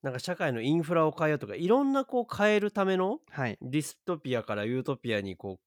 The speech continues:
Speaker 1: う、
Speaker 2: うん。
Speaker 1: こう方向を変えていくためのアプローチってあると思うんですけど、なんでそれが行動変容ってとこに着目されたんですか？
Speaker 2: 時間かかるからっすね。多分教育とかだと。し、そこはもう張ってる人がいるので、
Speaker 1: うん。
Speaker 2: 結構明確に。
Speaker 1: なるほど。
Speaker 2: なんで、張ってる方々にお任せしようかなっ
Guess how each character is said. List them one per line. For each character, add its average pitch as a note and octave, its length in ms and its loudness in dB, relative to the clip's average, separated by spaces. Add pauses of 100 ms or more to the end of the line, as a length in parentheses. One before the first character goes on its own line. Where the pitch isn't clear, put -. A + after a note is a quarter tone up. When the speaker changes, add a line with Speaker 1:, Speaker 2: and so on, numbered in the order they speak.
Speaker 1:
う、 - 40 -20
Speaker 2:
う B2 180 -14
ん。 A#2 300 -8
Speaker 1:
こ G#2+ 160 -4
う G2 40 -8
方 A#2+ 200 -4
向 C3 140 -6
を A2+ 80 -6
変 D3 140 0
え D#3+ 60 -2
て E3 120 -2
い D#3+ 60 -2
く - 100 -14
た E3 140 0
め D#3+ 100 2
の D3+ 100 4
ア D3+ 60 0
プ D#3+ 140 -8
ロ D#3 80 0
ー - 20 -10
チ - 120 -12
っ - 40 -20
て - 100 -8
あ A2 40 -4
る G#2+ 100 -4
と G#2 80 -10
思 F#2 120 -10
う - 20 -10
ん F2+ 60 -12
で F2 60 -18
す - 80 -20
け - 60 -14
ど、 G#2 60 -12
な F#3+ 160 -4
ん A#3 60 -4
で C#3 160 -2
そ - 180 -10
れ B2 80 -2
が A#2 120 -4
行 F#3 260 0
動 G3 180 4
変 F#3 160 0
容 B2+ 160 2
っ G2+ 60 -10
て - 100 -20
と - 80 -20
こ F2+ 60 -14
に F2+ 60 -14
着 G2 240 -16
目 G2 200 -12
さ G#2+ 120 -12
れ F#2 80 -8
た F2 120 -14
ん E2+ 60 -18
で - 80 -20
す - 60 -20
か？ - 80 -20 (600)
Speaker 2:
時 - 120 0
間 F3+ 180 -2
か - 120 -8
か A3 100 2
る G3 60 2
か - 100 -4
ら G#2+ 60 0
っ - 40 -8
す - 140 -8
ね。 F#2+ 160 -12
多 - 80 -12
分 G#2+ 100 -10
教 A#2 240 -8
育 A2+ 140 -10
と A#2 100 -8
か F2+ 200 -6 (180)
だ G2 120 -12
と。 - 200 -18 (480)
し、 D#3 360 2
そ - 200 -10
こ - 160 -4
は B3+ 80 4
も A#3 120 2
う - 20 -4
張 - 260 -2
っ - 40 -2
て A3 40 0
る G#3 60 0
人 - 160 -6
が D3+ 80 0
い A#2+ 40 0
る B2 120 -2 (120)
の A2 120 -6
で、 G#2 320 -2
Speaker 1:
う - 20 -20
ん。 - 40 -20
Speaker 2:
結 - 140 -8
構 - 240 -4 (140)
明 A#2 140 -6
確 A2 180 -2
に。 G2+ 140 -8 (240)
Speaker 1:
な A2+ 160 -2
る A2+ 80 -2
ほ A#2 140 -6
ど。 A#2+ 80 -2
Speaker 2:
な C3 100 0
ん C#3+ 40 0
で、 D#3 40 -4
張 C#3+ 80 -2
っ - 60 -4
て E3 100 -4
る D#3 60 -2
方 F3 180 0
々 C#3+ 180 2
に F#2+ 180 -8
お - 80 -6
任 - 240 -4
せ - 60 0
し - 60 4
よ C#3 80 0
う - 20 -18
か - 120 -6
な F#2+ 120 -4
っ - 40 -10